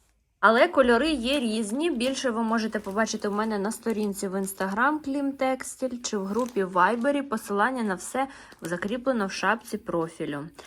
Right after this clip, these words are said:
Е, в цій постільній білизні стандартні наволочки йдуть сімдесят на сімдесят, але можливе пош-, перешиття на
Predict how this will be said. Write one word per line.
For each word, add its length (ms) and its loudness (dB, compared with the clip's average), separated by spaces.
Е, 220 6
в 60 -2
цій 220 2
постільній 520 2
білизні 460 0
стандартні 560 0
наволочки 540 -2
йдуть 220 -6
сімдесят 520 0
на 100 -6
сімдесят, 760 -2
але 240 0
можливе 460 -2
пош-, 380 -6
перешиття 800 2
на 260 2